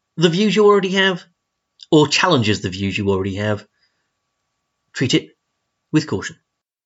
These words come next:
Now, still on social media and still on Twitter, really, and the, the issue with bots. This is something that Elon Musk has been saying since day one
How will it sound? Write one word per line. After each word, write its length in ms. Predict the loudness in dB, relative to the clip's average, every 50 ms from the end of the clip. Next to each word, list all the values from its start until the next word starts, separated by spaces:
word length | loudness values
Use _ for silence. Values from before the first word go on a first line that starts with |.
| _ _ 0
Now, 200 | 0 0 0 -4 -12 _
still 320 | -8 -6 0 2 2 4 4
on 120 | 4 2
social 340 | 4 2 2 2 2 2 2
media 360 | 4 4 4 4 2 2 2
and 280 | 2 2 2 2 0 0
still 160 | -2 -4 -4
on 100 | -4 -6
Twitter, 400 | 0 0 0 0 0 -4 -6 -6
really, 340 | -2 0 0 0 0 -4 -12 _ _ _ _ _ _
and 340 | 0 0 2 0 -2 -4 -6 -8 -12
the, 380 | -8 -2 0 2 2 2 0 -2
the 160 | -4 -4 -2
issue 260 | -2 -2 0 0 0
with 220 | 0 -2 -4 -2 0
bots. 300 | 0 0 0 0 -2 -2
This 180 | -2 0 0
is 100 | 0 0
something 520 | 2 2 2 2 2 2 2 0 -4 -6 -2
that 240 | 0 0 0 0 -2 _
Elon 320 | 0 2 4 4 4 4
Musk 260 | 2 2 0 0 -4 -12 -20 _ _ _ _ _ _ _ _ _ _ _ -2 0
has 360 | 2 4 4 2 0 -4 -10 _ _ _ _ _ _ _ _ _ _ _ _ _ _
been 320 | -16 -4 0 0 0 2
saying 500 | 2 2 2 4 4 4 4 2 0 -4 _ _ _ _ _
since 280 | -2 0 0 0 0 0
day 160 | 0 2 2
one 320 | 4 4 2 2 0 -4